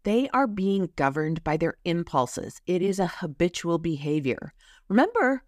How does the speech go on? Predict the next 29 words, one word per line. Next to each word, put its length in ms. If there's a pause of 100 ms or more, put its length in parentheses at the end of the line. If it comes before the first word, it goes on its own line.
(120)
they 240
are 180
trying 420
to 140
stay 300
connected 760
to 280
somebody 600
else 440
or 160
not 220
miss 300
out 200
on 160
something 440
else. 440 (600)
So, 500 (720)
to 140
a 40
certain 400
extent, 720
it 120
is 200
not 380
personal 760
in 180
intent, 1000 (760)
although 260
the 180